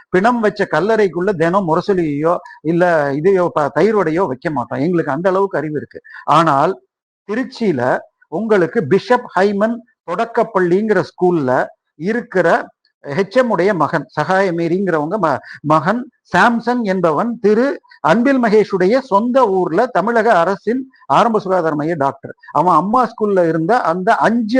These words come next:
அஞ்சாவதுக்கு கீழ் தொடக்கப்பள்ளி, கு-, மா-, ஐம்பது மாணவிகளுக்கு தொடர்ந்து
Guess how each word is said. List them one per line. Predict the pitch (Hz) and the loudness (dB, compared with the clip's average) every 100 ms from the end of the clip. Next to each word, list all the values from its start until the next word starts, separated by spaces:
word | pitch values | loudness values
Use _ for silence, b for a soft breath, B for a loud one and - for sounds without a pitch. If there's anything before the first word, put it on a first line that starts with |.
| 202 | 2
அஞ்சாவதுக்கு | 170 208 254 254 254 233 190 | 2 2 4 6 4 2 -6
கீழ் | - 208 185 | -6 -2 0
தொடக்கப்பள்ளி, | 208 208 160 120 - B B - | 0 -2 -6 -8 -10 B B 0
கு-, | 175 156 160 | 0 2 2
மா-, | 180 160 | 4 4
ஐம்பது | 214 262 247 208 | 4 4 2 2
மாணவிகளுக்கு | 175 202 233 202 180 160 277 277 | 0 0 0 0 0 0 -4 0
தொடர்ந்து | 180 214 220 220 | 2 4 2 -2